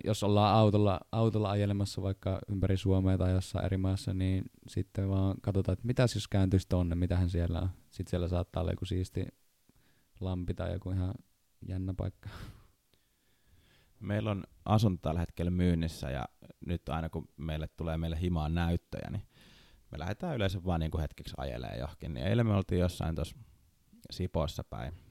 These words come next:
Speaker 2: Ja nyt kun mä oon muuttamassa tänne päin, niin tota, niin mä niinku tota rannikkoa tykkään ajella ja etsiä uusia paikkoja. Nyt kun niinku, jos mä en kuvaa, niin sit mä niinku tykkään etsiä jotain paikkoja, missä olisi siisti olla.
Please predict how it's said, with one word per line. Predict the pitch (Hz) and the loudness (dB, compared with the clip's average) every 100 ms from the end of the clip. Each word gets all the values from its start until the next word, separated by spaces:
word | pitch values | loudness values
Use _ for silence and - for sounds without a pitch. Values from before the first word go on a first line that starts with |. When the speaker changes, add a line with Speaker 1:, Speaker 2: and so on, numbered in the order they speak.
| - | -10
Speaker 2:
Ja | 82 | -8
nyt | 80 | -6
kun | 82 | -4
mä | 78 | -2
oon | 82 | -2
muuttamassa | 82 - 71 - 78 | -2 -4 -8 -10 -8
tänne | 76 - | -10 -8
päin, | 73 76 | -8 -8
niin | 80 | -8
tota, | 71 71 69 | -10 -10 -12
niin | 76 _ - - | -14 _ -20 -20
mä | - 71 | -10 -6
niinku | 82 82 82 | -4 -2 -2
tota | 95 98 | 0 2
rannikkoa | 87 80 78 82 78 | 2 2 0 -2 -2
tykkään | 78 - 80 | -4 -4 -2
ajella | 76 76 78 | -2 -2 -4
ja | 78 | -4
etsiä | - 85 - 78 | -4 -6 -2 -2
uusia | 80 85 82 | 0 -2 -4
paikkoja. | 69 78 - 69 | -4 -6 -4 -2
Nyt | 71 - | -2 -4
kun | 73 | -6
niinku, | 67 73 78 - _ _ - - - _ - - | -6 -6 -8 -10 _ _ -20 -20 -20 _ -20 -10
jos | 85 - | -8 -2
mä | 101 | -2
en | 123 | 2
kuvaa, | 95 87 82 | 2 2 0
niin | 82 | -4
sit | - | -8
mä | 76 | -8
niinku | 78 - | -8 -10
tykkään | - - - | -16 -12 -12
etsiä | - - - | -12 -12 -14
jotain | - 113 | -12 -12
paikkoja, | - - - | -12 -12 -12
missä | 55 - - | -12 -12 -14
olisi | - | -14
siisti | - - - | -14 -14 -12
olla. | 87 | -12